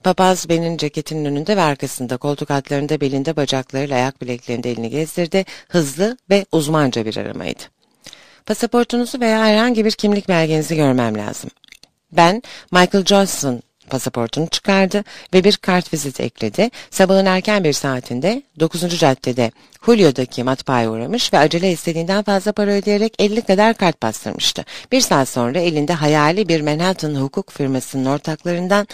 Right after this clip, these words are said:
bir Michael Johnson adına güven uyandıran kartlar vardı.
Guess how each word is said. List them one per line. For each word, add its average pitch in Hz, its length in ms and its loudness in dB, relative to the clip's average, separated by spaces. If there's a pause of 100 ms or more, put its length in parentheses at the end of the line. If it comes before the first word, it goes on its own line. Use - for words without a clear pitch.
(360)
bir 214 220 2 (240)
Michael 196 400 0
Johnson 220 640 -4
adına 147 420 0 (220)
güven 208 220 4
uyandıran 143 520 0
kartlar 143 480 0
vardı. 92 360 -6